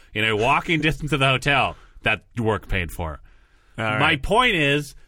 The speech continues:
Speaker 1: because of this environment we are in, this seems like a very pleasant area of the Los An-, greater Los Angeles area, right?
Speaker 2: Okay.
Speaker 1: Just a bunch of dumb restaurants and just, like, people in T-shirts drinking coffee on benches.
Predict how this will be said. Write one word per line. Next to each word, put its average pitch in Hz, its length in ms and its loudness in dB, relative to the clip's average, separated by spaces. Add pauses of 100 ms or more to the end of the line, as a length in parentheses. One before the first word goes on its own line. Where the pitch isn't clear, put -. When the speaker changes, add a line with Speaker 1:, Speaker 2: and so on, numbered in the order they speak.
(120)
Speaker 1:
because 208 400 0
of 208 80 0
this 156 160 -2
environment 135 580 0
we 120 120 2
are 123 140 2
in, 110 380 0 (320)
this 139 160 0
seems 147 240 0
like 123 120 0
a 113 60 -2
very 127 220 2
pleasant 160 540 0
area 143 400 4
of 123 240 0
the 110 80 -4
Los 113 320 -2
An-, 139 280 0
greater 151 280 0
Los 139 240 0
Angeles 120 340 0
area, 85 340 -4
right? 110 280 0 (100)
Speaker 2:
Okay. 104 220 -4
Speaker 1:
Just 120 120 0
a 127 40 0
bunch 139 200 -2
of 120 120 -4
dumb 131 200 0
restaurants 120 680 -2 (440)
and 107 160 -4
just, 110 200 -4
like, 104 240 -2
people 120 380 -2
in 104 200 -2
T-shirts 104 560 -4
drinking 101 400 -2
coffee 92 480 -4
on 82 180 -8
benches. 76 560 -12